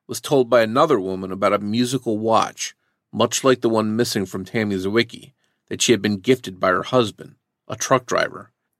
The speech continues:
Based on this information, it seems possible that investigators were so quick to rule out Baldwin in Tammy's murder because they may have a better suspect. It also seems like Tammy's family may have felt that the investigators knew more than they were letting on,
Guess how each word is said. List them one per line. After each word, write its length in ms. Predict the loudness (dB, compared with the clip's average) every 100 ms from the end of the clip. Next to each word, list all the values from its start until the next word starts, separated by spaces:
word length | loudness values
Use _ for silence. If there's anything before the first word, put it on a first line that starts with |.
| _
Based 320 | 4 4 4 0
on 100 | 0
this 220 | -4 -6
information, 600 | -8 -6 -8 -10 -16 -20 _ _ _ -20
it 100 | -4
seems 300 | 0 0 -2
possible 480 | 2 2 2 -2 -2
that 80 |
investigators 640 | 0 0 0 -2 -2 -2 -4
were 100 | -8
so 260 | -2 -2
quick 320 | -2 -4 -4 -4
to 80 |
rule 240 | -6 0 2
out 200 | 0 2
Baldwin 540 | 4 4 2 -8 -10
in 40 | -14
Tammy's 420 | -8 -6 -6 -4
murder 440 | 2 2 2 -6 _ _ _ _
because 260 | -6 -2 2
they 140 | 2
may 180 | 2 2
have 160 | 2 0
a 60 |
better 260 | 2 2 2
suspect. 640 | 0 0 0 -10 -18 _ _ _ _
It 100 | 4
also 240 | 4 4 2
seems 340 | 2 0 2
like 140 | 2
Tammy's 420 | 0 0 0 0 -2
family 440 | 0 2 0 -2
may 220 | 0 2
have 140 | 2 2
felt 300 | 2 2 0
that 200 | -4 -4
the 80 |
investigators 640 | -6 -4 -6 -4 -2 -2 -4
knew 160 | -8 -6
more 320 | -4 0 0
than 160 | 0
they 100 | -4
were 140 | -6 -4
letting 260 | -4 -6
on, 380 | -6 -6 -6 -12